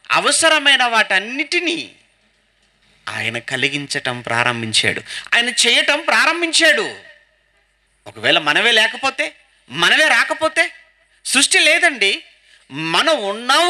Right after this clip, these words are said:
గనుక, మనం రాబోతున్నాం గనుక, మన కొరకు అవసరమైన వాటన్నిటిని దేవుడు ముందుగా చేసి పెట్టాడు. ఒక తల్లి తను గర్భవతినైనది మొదలుకొని,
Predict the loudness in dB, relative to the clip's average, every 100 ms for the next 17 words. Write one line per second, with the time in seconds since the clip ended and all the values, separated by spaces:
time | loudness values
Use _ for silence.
0 | 0 -2 -2 -2 -2 -2 -2 0 0 2
1 | 2 2 0 -2 0 2 0 -2 -2 -4
2 | -4 -14 -20 -12 0 2 2 2 2 2
3 | 2 0 0 -2 2 2 4 2 2 0
4 | 0 -4 -6 0 0 0 -8 -8 -8 -4
5 | -4 -4 -8 -8 -8 -2 -2 -2 -8 _
6 | _ _ _ _ _ _ _ _ _ _
7 | _ _ _ _ _ -12 -10 -10 -6 -2
8 | 0 0 0 -4 -8 _ _ _ _ _
9 | -4 -2 -2 -2 -2 -4 -4 -4 -4 -4
10 | -2 -4 -4 -4 -4 -2 -2 -2 -2 -4
11 | -2 0 0 -2 0 -2